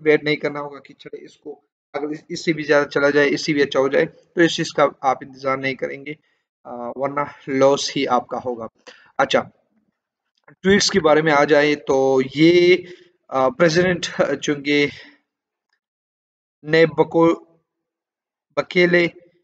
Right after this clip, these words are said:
announcement दी कि जिन्होंने फ़ोर्टी फ़ोर countries जो कि उनसे मी-, meeting की है, जिसमें different banks,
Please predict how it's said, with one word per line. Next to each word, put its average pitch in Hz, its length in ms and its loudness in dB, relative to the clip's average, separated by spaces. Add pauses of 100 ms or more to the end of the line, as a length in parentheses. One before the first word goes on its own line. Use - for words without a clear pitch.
(240)
announcement 170 580 0
दी 160 180 0
कि 139 360 2
जिन्होंने 147 380 0
फ़ोर्टी 143 280 -2
फ़ोर 160 260 4 (400)
countries 160 500 -2 (100)
जो 143 240 -6
कि 139 200 -4
उनसे 143 280 -6
मी-, 143 380 -6
meeting 135 400 -6
की 135 140 -10
है, 135 120 0
जिसमें 127 280 -4
different 135 340 -2
banks, 139 440 -2